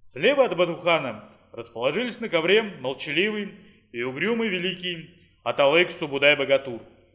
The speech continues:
и другие знаменитые полководцы Кумерши, Бурундай, Кадан, вернувшиеся из похода в Германию, Польшу и Чехию. Загорелые, обветренные, суровые, непроницаемые,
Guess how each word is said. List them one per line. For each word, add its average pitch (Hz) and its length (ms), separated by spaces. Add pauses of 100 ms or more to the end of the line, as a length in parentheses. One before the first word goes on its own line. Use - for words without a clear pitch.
и 226 120
другие 220 340
знаменитые 175 580
полководцы 143 800 (320)
Кумерши, 147 600
Бурундай, 131 680 (240)
Кадан, 139 480 (460)
вернувшиеся 220 580
из 196 100
похода 202 380
в 165 100
Германию, 160 640
Польшу 160 360
и 143 80
Чехию. - 540 (440)
Загорелые, 143 640 (160)
обветренные, 110 960 (300)
суровые, 156 560
непроницаемые, 127 1160